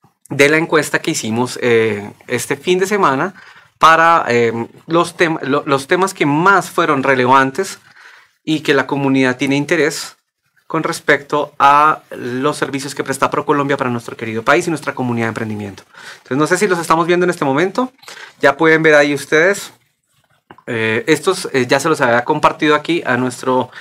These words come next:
invitado, son internacio-, internacionalización, beneficios tributarios,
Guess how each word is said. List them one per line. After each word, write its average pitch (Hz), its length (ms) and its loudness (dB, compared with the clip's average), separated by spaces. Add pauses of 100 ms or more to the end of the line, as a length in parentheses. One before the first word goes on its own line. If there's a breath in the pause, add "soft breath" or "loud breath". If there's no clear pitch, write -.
(200 loud breath)
invitado, 190 680 4
son 135 280 0
internacio-, 127 640 0
internacionalización, 180 1500 0 (400 loud breath)
beneficios 135 500 0
tributarios, 180 600 2